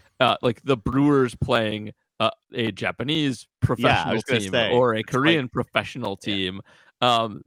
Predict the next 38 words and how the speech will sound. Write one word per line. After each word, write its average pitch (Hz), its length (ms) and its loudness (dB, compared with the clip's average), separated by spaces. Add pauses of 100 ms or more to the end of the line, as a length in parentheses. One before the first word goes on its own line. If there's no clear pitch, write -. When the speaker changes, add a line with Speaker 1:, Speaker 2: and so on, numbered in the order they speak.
Speaker 1:
I - 140 4
would 127 180 2
be 123 240 0
completely 131 480 -4
down 120 260 0
for - 140 -8
that. 147 380 2
That 113 120 0
would 107 120 -4
be 110 120 -6
amazing. 87 480 -8 (560)
Speaker 2:
It's - 140 -6
like 131 180 0
the 123 240 -2
San 147 220 2
Francisco 143 460 0
Giants 117 480 0
play 123 180 2
the 104 120 0
Dodgers, 101 580 -2
and 104 100 -6
then, 95 180 -2
"Oh, 113 320 2
wait, 110 220 2
I 95 80 -4
gotta 98 160 0
peace - 300 -8
out 107 180 0
and 95 100 -14
play 113 140 -2
the 98 180 -2
Yomiuri 104 360 0
<laughs> - 400 -2
Giants 151 200 -10
in 147 80 -6
Speaker 1:
Yep. - 40 -16
Speaker 2:
Japan," 107 640 0
or, 104 260 -2